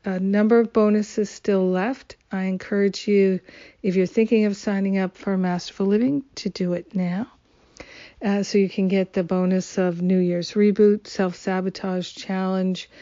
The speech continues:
and the Stop Playing Small Retreat. So all the details are at jennifer hadley dot com. And if you're not interested in Masterful Living, of course you can al-, sign up for all those things,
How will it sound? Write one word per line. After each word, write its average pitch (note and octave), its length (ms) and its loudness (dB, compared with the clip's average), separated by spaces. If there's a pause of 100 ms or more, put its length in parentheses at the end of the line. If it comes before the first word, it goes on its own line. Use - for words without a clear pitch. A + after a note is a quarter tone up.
(420)
and F#3 680 0
the F3+ 540 0
Stop F#3+ 380 -4
Playing F3+ 400 -4
Small F3+ 680 -4
Retreat. F#3 920 -6 (480)
So F3+ 1300 2 (460)
all F#3+ 100 0
the F#3 100 0
details A#3+ 560 -6
are G3 120 -2
at F3 80 -8
jennifer F#3 360 -8
hadley F3+ 420 -6
dot E3+ 280 -10
com. G3+ 300 -8 (440)
And A3 340 4
if F#3+ 140 0
you're G3+ 140 4
not G3+ 300 2
interested G#3+ 420 -6
in F#3+ 120 0
Masterful F3+ 420 -8
Living, F3+ 340 -6
of - 120 -20
course A#3+ 340 -6
you - 60 -20
can F#3 180 -6
al-, - 200 -8
sign F#3 300 -6
up F3 100 -8
for - 140 -12
all G3 220 -2
those F#3+ 360 -4
things, F#3+ 420 -4